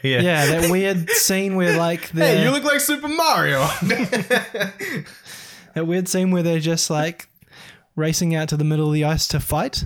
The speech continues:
Speaker 2: Mm.
Speaker 1: It's like some kind of Ultimate Fighter on
Speaker 2: Yeah,
Speaker 1: ice.
Speaker 2: like, you don't really understand the context of it. I guess you, you're not meant to in a trailer, but just nothing was really, I don't know. It, it just seemed, I don't know. It was a, for a trailer, for me, it was very bitsy.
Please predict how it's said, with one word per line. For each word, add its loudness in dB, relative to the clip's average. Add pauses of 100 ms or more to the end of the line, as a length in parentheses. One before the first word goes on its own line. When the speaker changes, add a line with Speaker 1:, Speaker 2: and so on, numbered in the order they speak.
Speaker 2:
Mm. 2
Speaker 1:
It's -2
like -4
some 0
kind 0
of -4
Ultimate -2
Fighter 0
on -2
Speaker 2:
Yeah, 4
Speaker 1:
ice. 2
Speaker 2:
like, 2
you 2
don't 2
really 2
understand 0
the -4
context -2
of -4
it. -4
I -2
guess -4
you, -4
you're -2
not 0
meant -2
to -2
in -4
a -6
trailer, -2
but -4 (440)
just 0
nothing 0
was -2
really, -2 (300)
I -2
don't 0
know. -2 (240)
It, -18
it -2
just -2
seemed, 0 (1400)
I 0
don't 0
know. 2
It 0
was 2
a, -2
for -2
a -4
trailer, 0
for -2
me, 0
it 0
was -2
very 0
bitsy. -6